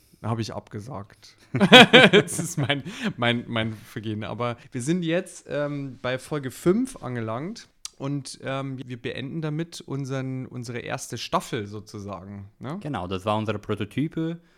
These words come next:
Speaker 2: zu verstehen, aber wie können so das überhaupt mach-, machen und ob wir eine Zuhörer haben, so die Leute, wie das sich interessiert. Und, ähm, natürlich bekommen wir f-,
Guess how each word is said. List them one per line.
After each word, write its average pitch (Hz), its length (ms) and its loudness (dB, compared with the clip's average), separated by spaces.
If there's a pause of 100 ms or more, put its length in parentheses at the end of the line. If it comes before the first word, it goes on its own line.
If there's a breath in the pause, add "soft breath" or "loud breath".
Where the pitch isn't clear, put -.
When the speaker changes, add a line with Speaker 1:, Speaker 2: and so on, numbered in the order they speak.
(180 soft breath)
Speaker 2:
zu - 80 -20
verstehen, 113 460 -6
aber 104 300 -4
wie 101 100 -4
können 101 300 -6
so 98 260 -6
das 98 280 -6
überhaupt 98 440 -4
mach-, 143 280 -2 (160)
machen 165 460 -8 (580 soft breath)
und 107 520 -2
ob 101 260 -6
wir 110 220 -2
eine 107 220 -2
Zuhörer 113 580 -4
haben, 87 420 -6
so 90 360 -10 (420)
die 107 60 -8
Leute, 104 420 -4
wie 101 80 -4
das 98 160 -2
sich 101 220 -8
interessiert. 123 640 -4
Und, 104 320 -6 (680 soft breath)
ähm, 107 320 -2
natürlich 120 360 -2
bekommen 120 340 -2
wir 110 420 4
f-, - 300 -12